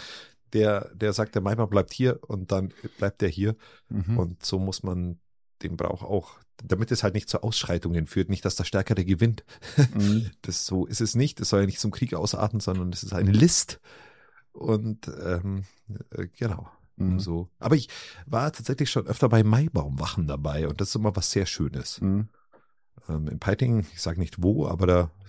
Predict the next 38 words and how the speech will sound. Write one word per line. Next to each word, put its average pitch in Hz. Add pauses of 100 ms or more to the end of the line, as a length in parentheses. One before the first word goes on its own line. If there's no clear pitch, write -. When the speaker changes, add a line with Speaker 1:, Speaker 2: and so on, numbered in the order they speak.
(120)
Speaker 1:
ge-, -
sind 113
gelegentlich 98
auch 95
Maibaumwachen 117
und 98
wenn 101
du 98
dann 98 (800)
in 127
der 127
Früh 110
um 95
zwei 110 (160)
sagst, -
"Okay, 117
ich 117
will 95
heimgehen, 135
aber 113 (680)
ach, -
so -
ein 101
Bier 123
geht 117
noch", 165
dann, 120
dann 123
schaust 123
bei 120
der 95
Maibaumwache 104
vorbei 104 (600)
und 110
die 107
freuen 139
sich 98
immer 120